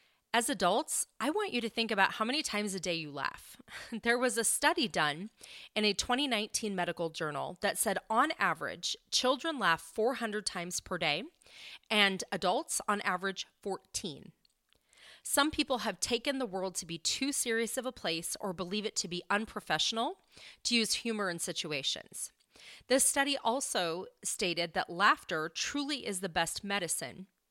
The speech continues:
and talked about the physiological effects that laughter has on the body. This isn't to suggest it's appropriate to be making fun of people or doing it at the expense of hurting someone's feelings all the time, but it's okay to find things funny.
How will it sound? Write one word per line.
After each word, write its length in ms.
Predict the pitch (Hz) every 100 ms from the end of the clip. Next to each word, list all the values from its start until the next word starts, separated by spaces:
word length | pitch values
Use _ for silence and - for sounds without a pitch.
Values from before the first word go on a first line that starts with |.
| _ _ - -
and 140 | 240 226
talked 280 | 226 214 254
about 260 | 208 208
the 60 | -
physiological 840 | - 262 240 226 190 180 180 175
effects 360 | 170 - 147 -
that 160 | - 160
laughter 340 | 180 180 180
has 240 | 151 165 170
on 140 | 160
the 60 | 151
body. 380 | 147 135 - - _ _ _ - - - _ -
This 180 | 233 226
isn't 240 | 214 254
to 120 | - 285
suggest 520 | 269 196 180 - -
it's 140 | 180
appropriate 560 | 202 - 190 - 175 -
to 80 | -
be 100 | 185
making 300 | 170 - 160
fun 240 | - 269
of 100 | 254
people 480 | - 233 226 214 208
or 80 | 180
doing 260 | 175 180 175
it 100 | 165
at 140 | 165
the 80 | 175
expense 460 | 160 - 190 175
of 100 | -
hurting 280 | - 190 175
someone's 360 | 170 170 156 -
feelings 580 | - 254 208 185 190 - -
all 100 | 165
the 100 | 165
time, 440 | - 147 135 254 _ - - - -
but 100 | 294
it's 140 | 359 403
okay 460 | 330 - 285 214
to 160 | 208 214
find 340 | - 202 214
things 300 | 202 185 -
funny. 560 | - - 190 214 -